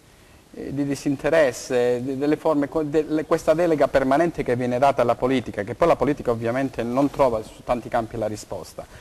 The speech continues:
Per cui la, la, la percezione delle persone del problema,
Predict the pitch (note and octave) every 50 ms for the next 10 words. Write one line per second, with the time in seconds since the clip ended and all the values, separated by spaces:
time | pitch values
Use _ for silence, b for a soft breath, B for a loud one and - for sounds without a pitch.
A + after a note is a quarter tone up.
0 | B B - G#3 G#3+ - - D4 A#3 E3+ D#3 D#3 E3 E3 E3 E3+ E3 E3 E3 F3
1 | F3 - A#3+ B3 - - G3 - - B3 A#3 F#3 C#3 A#2+ A#2+ A#2 A2 A#2+ A2+ -
2 | - - B2+ A2 G#2 G2+ G#2 A2 C3 C3+ - - C#3 B2+ A2+ A2 G2 G2 G#2 A#2+
3 | - - - - -